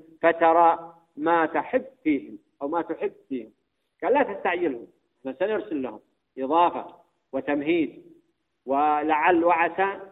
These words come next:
سنأتي، لكن إن أق-، هم في علم الله سبحانه وتعالى لن يقبلوا هذا، فانتظر،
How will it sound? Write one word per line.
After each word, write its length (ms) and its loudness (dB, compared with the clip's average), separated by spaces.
سنأتي، 440 -2
لكن 380 4
إن 180 -4
أق-، 420 -2
هم 380 0
في 120 4
علم 240 2
الله 260 4
سبحانه 400 -2
وتعالى 540 2
لن 80 2
يقبلوا 420 2
هذا، 260 -6
فانتظر، 500 -4